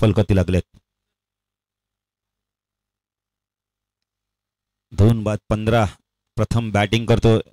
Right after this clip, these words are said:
एसएमसी. नावडे संघ पुणे तेजस, गोलंदाजी मार्कॉस टाकला जितेश, चांगली batting करतोय. हा चेंडू drive करायचा होता, बॅटच्या टोला चेंडू लागतोय, डॉट चेंडूची समाप्ती दे.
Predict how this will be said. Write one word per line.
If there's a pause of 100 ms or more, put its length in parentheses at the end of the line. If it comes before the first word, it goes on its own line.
(180)
एसएमसी. (2250)
नावडे
संघ (580)
पुणे (120)
तेजस,
गोलंदाजी
मार्कॉस
टाकला
जितेश,
चांगली
batting
करतोय. (2250)
हा
चेंडू
drive
करायचा
होता,
बॅटच्या
टोला
चेंडू
लागतोय, (360)
डॉट
चेंडूची
समाप्ती
दे.